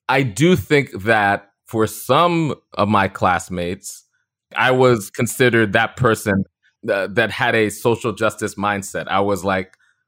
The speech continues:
considered somebody who was the activist. I embraced that identity. I was like, "Yeah, this is what I'm about." Kids nerd out on things. Like, you're nerding out on sports.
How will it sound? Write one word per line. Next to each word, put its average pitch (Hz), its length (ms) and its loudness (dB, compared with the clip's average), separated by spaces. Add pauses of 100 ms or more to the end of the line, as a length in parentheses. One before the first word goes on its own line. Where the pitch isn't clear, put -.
(180)
considered 113 500 2
somebody 98 600 0
who 98 540 -2 (180)
was 101 500 0
the 98 260 -6 (180)
activist. 90 720 -8 (320)
I 131 220 2
embraced 131 480 2
that 107 220 4
identity. 95 640 0
I 73 40 -14
was 78 120 -10
like, 92 160 -2
"Yeah, 120 140 4
this 95 220 -4
is 95 80 -4
what 95 140 2
I'm 92 120 2
about." 90 360 0 (240)
Kids 165 280 0
nerd 135 220 4
out 139 160 4
on 92 160 0
things. 80 340 -6
Like, 85 160 -6
you're 120 120 2
nerding 123 280 4
out 113 160 2
on 92 140 0
sports. - 640 0